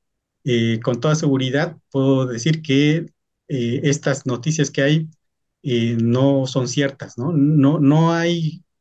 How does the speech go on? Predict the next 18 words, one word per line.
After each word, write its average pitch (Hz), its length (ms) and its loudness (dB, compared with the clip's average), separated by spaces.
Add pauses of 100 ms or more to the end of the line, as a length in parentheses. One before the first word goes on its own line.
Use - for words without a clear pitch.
fósiles. 143 800 -4 (1400)
Ah, 151 240 2
entonces, 165 640 2
quien 139 200 4
está, 175 760 0
eh, 131 520 -4 (240)
cayendo 147 460 2
en 120 100 2
e-, 143 240 0
en 120 220 -2
este 131 280 -6 (320)
engaño, 156 460 4 (720)
no 143 200 2
solamente 147 460 0
está 143 160 -4
haciendo 139 460 2
mala 135 320 -2
ciencia 160 720 -2